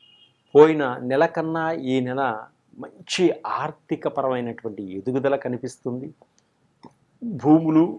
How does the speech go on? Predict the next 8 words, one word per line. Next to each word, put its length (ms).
కొనుగోలు 480
చేస్తారు, 440
తోటలు 360
కొనుగోలు 420
చేస్తారు. 420
నదీ 300
స్నానాల్ని 720
చేసేటువంటి 640